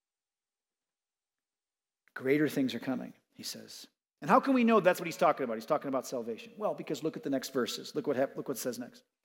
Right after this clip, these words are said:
Verse twenty-one. "For as the Father raises the dead and gives them life, so also the Son gives life to whom he will." So the Father raises the dead and gives them life. To be sure,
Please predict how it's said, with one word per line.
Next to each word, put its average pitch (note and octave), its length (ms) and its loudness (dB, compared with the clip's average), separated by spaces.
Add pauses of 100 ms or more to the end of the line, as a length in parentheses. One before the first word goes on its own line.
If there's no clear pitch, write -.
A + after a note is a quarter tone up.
(240)
Verse C3+ 160 4
twenty-one. B2+ 400 0 (320)
"For E3 160 8
as E3 100 8
the D3 100 4
Father D#3+ 680 0 (160)
raises F#3+ 420 4
the A3 100 6
dead C3+ 280 2
and D3+ 120 -6
gives C3+ 200 -6
them E3+ 140 -4
life, A#2+ 280 -2
so F#3 260 2
also F3+ 360 0
the D3 100 0
Son C3+ 560 -2
gives C#3+ 300 -2
life B2 300 2 (300)
to D#3+ 120 -10
whom C3+ 260 -4
he C3+ 140 -10
will." G#3 260 -4 (2000)
So D#3+ 100 -10
the E3 80 4
Father G#3 280 10
raises F#3 440 2
the G3 100 -8
dead E3+ 220 2
and E3 100 -6
gives D3 160 -4
them D3+ 120 -6
life. C3+ 160 0 (480)
To F#3 80 4
be F3+ 100 0
sure, A3 420 10